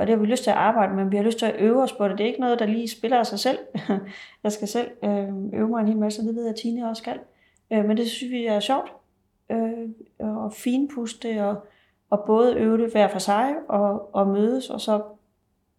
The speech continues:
øh, opleve, at det går op i en højere enhed.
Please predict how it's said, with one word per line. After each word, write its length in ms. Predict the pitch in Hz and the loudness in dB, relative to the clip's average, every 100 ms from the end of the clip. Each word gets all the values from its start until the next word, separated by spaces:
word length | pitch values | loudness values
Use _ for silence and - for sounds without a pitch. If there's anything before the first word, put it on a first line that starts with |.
| _ - | _ 0
øh, 380 | 220 208 196 214 | 2 2 0 4
opleve, 420 | 226 226 240 214 | 4 4 2 2
at 120 | 196 | 0
det 100 | 202 202 | 0 4
går 80 | |
op 140 | 202 214 | 4 4
i 60 | |
en 80 | 226 | 2
højere 280 | 208 214 226 | 2 0 0
enhed. 300 | 226 226 | 0 0